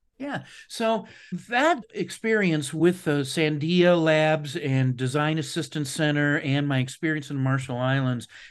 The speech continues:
in doing development work there really kicked off my solar career. And so after that, I joined with a French company and started traveling around the world doing solar power installations in,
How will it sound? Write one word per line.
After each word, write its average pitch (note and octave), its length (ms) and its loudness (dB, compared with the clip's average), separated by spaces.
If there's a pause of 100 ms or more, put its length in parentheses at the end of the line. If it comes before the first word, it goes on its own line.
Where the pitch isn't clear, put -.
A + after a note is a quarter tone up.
in C#3 160 -2
doing D3 420 2
development B2 600 -4
work A2 340 -4
there G2+ 400 -4 (300)
really D#3+ 240 0
kicked F3 260 -4
off C3+ 180 0
my A#2 120 -4
solar A2+ 320 -4
career. G#2+ 500 -4 (180)
And D3+ 200 -4
so F3+ 480 4 (280)
after G#3 300 0
that, E3+ 500 0
I D3 220 0
joined D#3 460 -2
with C#3 360 0
a C#3 80 -8
French E3+ 440 -2
company C3 400 0
and C3 80 0
started C3 240 0
traveling C#3 440 -2
around C3 280 -2
the C#3+ 80 -2
world A#2+ 500 -4
doing C#3 240 2
solar C#3 300 -2
power C3 340 2
installations A#2+ 880 -4
in, G#2 200 -10